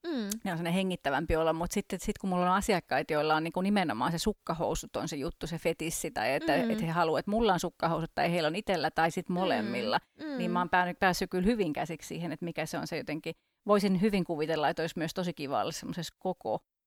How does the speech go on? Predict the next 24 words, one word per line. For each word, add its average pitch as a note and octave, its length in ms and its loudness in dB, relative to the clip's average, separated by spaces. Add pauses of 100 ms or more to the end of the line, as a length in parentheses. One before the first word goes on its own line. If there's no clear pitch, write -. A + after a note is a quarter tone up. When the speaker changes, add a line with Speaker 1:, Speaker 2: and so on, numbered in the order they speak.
Speaker 2:
sukka-asus, - 880 -4
niinku B2 180 -8
sen, E3 240 -4
si-, F3 180 -6
Speaker 1:
Joo. E4+ 120 -4
Speaker 2:
semmoisesta A#3 360 0
materiaalista C#3 640 -2
silleen, C#3+ 220 -6
että C3+ 140 -8
olisi, E3 140 -6
niinku, - 180 -8
se - 140 -6
pinta E3 400 -6
olisi - 280 -8
just - 200 -12
se - 180 -8 (100)
liukas. B3+ 380 2
Speaker 1:
Joo, G#3+ 60 0 (380)
Speaker 2:
Ja E3+ 40 -10
sit, D#4 80 -2
Speaker 1:
kyllä. A#3+ 200 0 (140)
Speaker 2:
sit - 180 -10
nailonsukka E3 640 -2
vast-, D#3 220 -2